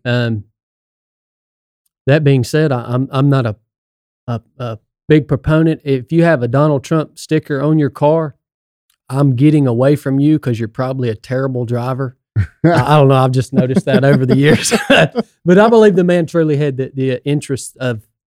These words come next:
Speaker 1: our
Speaker 2: That's how I
Speaker 1: nation in
Speaker 2: feel about
Speaker 1: mind.
Speaker 2: him too, regardless of what his critic-, critics say
Speaker 1: Yeah.
Speaker 2: about him.
Speaker 1: Yeah.
Speaker 2: Like, dude, I get it. He's not for everybody. I
Speaker 1: Yeah.
Speaker 2: get that people, there's things he did. How I read that whole situation was, this is a guy who was successful,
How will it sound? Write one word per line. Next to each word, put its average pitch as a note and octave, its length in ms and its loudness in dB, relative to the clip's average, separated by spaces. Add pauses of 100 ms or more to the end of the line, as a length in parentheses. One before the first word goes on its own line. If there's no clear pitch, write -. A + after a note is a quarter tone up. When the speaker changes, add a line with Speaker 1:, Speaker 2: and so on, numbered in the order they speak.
(140)
Speaker 1:
our C3 260 -4
Speaker 2:
That's F3+ 220 2
how G#3+ 100 4
I G#3+ 60 4
Speaker 1:
nation A3 120 4
in - 40 -4
Speaker 2:
feel G3+ 140 4
about F3+ 180 0
Speaker 1:
mind. - 40 0
Speaker 2:
him D#3+ 60 -2
too, G#3 220 -2
regardless E3 640 2
of C3 220 -2
what C3 360 -2
his C3 300 -2
critic-, D#3+ 380 -2 (160)
critics D3+ 320 -2
say C3+ 180 -2
Speaker 1:
Yeah. C#3+ 60 2
Speaker 2:
about D3 260 0
him. D3+ 320 0
Speaker 1:
Yeah. B2 100 -2
Speaker 2:
Like, B2+ 220 -4
dude, D#3 160 4
I D3+ 100 0
get C3+ 300 2
it. G#2 160 -6 (100)
He's B2+ 220 -2
not D3 220 -4
for C#3 120 -4
everybody. B2+ 600 0 (420)
I A#2 60 -10
Speaker 1:
Yeah. A#2 80 0
Speaker 2:
get D3+ 200 2
that B2 160 -4
people, C3+ 460 0
there's A#2+ 320 -4
things D#3 280 0
he D3 100 -4
did. C3+ 460 2 (680)
How C#3+ 220 0
I E3+ 100 4
read F#3+ 300 4
that D3+ 140 4
whole E3 140 0
situation D3+ 720 -2
was, D#3+ 420 -2 (320)
this C3+ 180 -2
is B2+ 100 -2
a B2 80 0
guy D#3 400 0
who C3 140 -2
was A2 160 -4
successful, D#3+ 840 -4